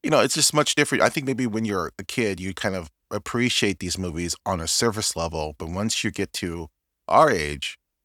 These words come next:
it becomes, uh, maybe a little bit deeper meaning, and, uh, you, you understand why, or at least me, I, I understand why these movies became a, a cult favorite or, you know, a big hit at the time, or, and maybe that's just me getting old and I want to kind of,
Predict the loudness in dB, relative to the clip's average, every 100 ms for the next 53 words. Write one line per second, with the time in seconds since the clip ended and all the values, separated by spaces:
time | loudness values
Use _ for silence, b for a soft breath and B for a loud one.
0 | _ _ _ _ -8 -4 -2 0 0 0
1 | -6 -8 -2 -2 0 0 0 0 0 -2
2 | -4 -4 -6 -4 -4 -4 -4 -4 -4 -8
3 | -8 -6 -6 -6 -6 -4 -4 -6 -4 -2
4 | -2 -4 -4 -4 -4 -2 -2 0 0 -2
5 | -4 -8 _ -2 2 4 2 0 0 0
6 | 0 2 2 2 2 0 -2 0 -2 -2
7 | -6 -6 -4 -6 -8 -8 -6 -8 -12 _
8 | _ _ -12 2 2 4 2 4 4 2
9 | 0 -4 -6 -6 -8 -6 -4 -2 0 0
10 | 0 -4 -2 0 2 0 -2 -6 -8 _
11 | _ _ _ _ _ -10 -4 0 2 2
12 | 2 0 -2 -4 -6 -2 0 0 -2 -4
13 | -4 -4 -4 -4 -8 -2 -2 -2